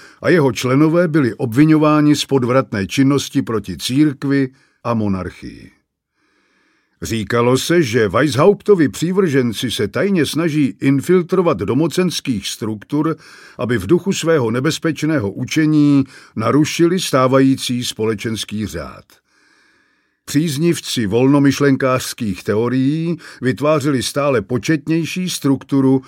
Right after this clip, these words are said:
nejen v Německu a z jejich odnoží, vznikajících po celé Evropě, dostávali vládnoucí vrstvy strach. Původně nevinné filozofování o ideálním uspořádání společenských poměrů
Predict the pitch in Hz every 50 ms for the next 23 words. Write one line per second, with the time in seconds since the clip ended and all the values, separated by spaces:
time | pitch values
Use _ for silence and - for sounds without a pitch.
0 | - - - 131 127 123 110 101 98 90 98 104 117 123 139 196 - - - -
1 | - 156 165 175 160 170 _ _ _ _ _ _ _ _ _ - 135 131 92 117
2 | 135 127 120 110 104 - - - 139 127 143 160 160 135 110 151 165 165 170 170
3 | 170 156 - - - 113 101 - 131 143 135 139 135 135 135 135 127 - - 131
4 | 127 113 - - 123 - - 131 107 101 95 92 107 120 120 131 143 151 135 -
5 | 147 143 143 143 135 - _ - _ _ _ - 123 123 - - 151 147 151 147
6 | 151 131 107 90 80 107 110 131 147 139 165 175 180 170 - - 110 95 80 107
7 | 113 - - - - 104 104 98 98 - - - 80 - - - - - - -
8 | - _ _ _ _ _ _ _ _ _ _ _ _ _ _ _ _ _ _ _
9 | _ _ _ _ - 139 156 147 135 151 143 117 117 107 101 127 151 190 202 185
10 | 165 135 113 - - 131 139 156 139 143 160 - - 160 143 151 147 147 143 139
11 | 127 117 110 - - - - - 156 143 156 151 151 147 139 131 117 110 107 123
12 | - 143 - - - 151 131 131 143 139 143 131 135 135 131 131 131 120 110 95
13 | - - - 131 143 147 - - 143 135 120 - - 113 95 87 - - 123 127
14 | 143 143 143 147 156 156 165 170 170